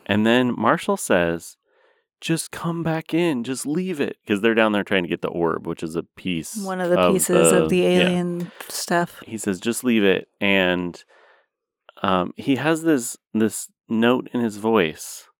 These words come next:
Speaker 1: you know?
Speaker 2: Yeah, like,
Speaker 1: That's a little
Speaker 2: worried. He's
Speaker 1: unexpected.
Speaker 2: worried about him. He's, yeah.
Speaker 1: So Smithy goes after the orb anyway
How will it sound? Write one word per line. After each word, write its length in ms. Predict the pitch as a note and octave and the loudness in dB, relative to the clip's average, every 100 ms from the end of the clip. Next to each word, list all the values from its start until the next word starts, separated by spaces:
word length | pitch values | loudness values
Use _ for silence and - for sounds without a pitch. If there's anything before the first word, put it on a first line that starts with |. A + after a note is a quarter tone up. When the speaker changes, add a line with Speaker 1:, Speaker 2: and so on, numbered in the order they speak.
| _ _ _ - | _ _ _ -4
Speaker 1:
you 140 | F#2+ | 0
know? 340 | F2+ F2+ G#2+ - | 2 0 -2 -2
Speaker 2:
Yeah, 240 | - C#4 | 2 4
like, 240 | F#3 - - | 4 2 0
Speaker 1:
That's 20 | |
a 80 | F#3+ | 2
little 100 | G#3 B3 | 6 6
Speaker 2:
worried. 260 | F#3+ F3 | 4 -2
He's 80 | - | -2
Speaker 1:
unexpected. 520 | - G#2+ G#3+ F#3 A3 | -2 0 -2 2 2
Speaker 2:
worried 380 | G3+ G#3+ G3+ F#3+ | 4 4 4 2
about 300 | F3 F3+ F3 | 0 0 0
him. 260 | F3 F#3 F3+ | -2 -4 -6
He's, 540 | F#3 F3 F3 - - _ _ _ _ _ _ _ _ | -6 -8 -8 -10 -10 _ _ _ _ _ _ _ _
yeah. 260 | G3+ F#3 D#3+ - - - | 2 4 2 -2 -18 -6
Speaker 1:
So 220 | - A#2+ | 2 2
Smithy 540 | - C#3+ D3+ D#3 C#3+ | 2 -2 0 -2 -4
goes 320 | G#2+ A#2+ A#2 | 2 4 4
after 220 | A#2 A2 A2+ | 2 2 -2
the 60 | |
orb 240 | G2+ G2 F2+ | 0 0 0
anyway 480 | F#2+ F2 D#2+ E2 | 0 0 0 -2